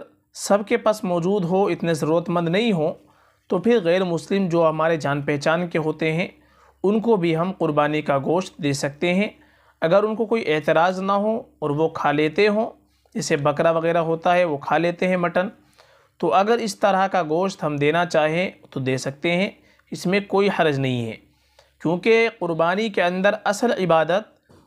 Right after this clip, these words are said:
वो खून का बहा देना है और वो असल इबादत खून के बहा देने से वो पाई गई। असल जो इबादत है कुर्बानी, वो खून के बहा देने से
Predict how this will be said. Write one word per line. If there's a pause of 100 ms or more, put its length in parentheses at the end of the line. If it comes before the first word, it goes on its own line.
(100)
वो
खून
का
बहा
देना
है (800)
और
वो
असल
इबादत
खून
के
बहा
देने
से (420)
वो
पाई
गई। (600)
असल
जो
इबादत
है
कुर्बानी, (480)
वो
खून
के
बहा
देने
से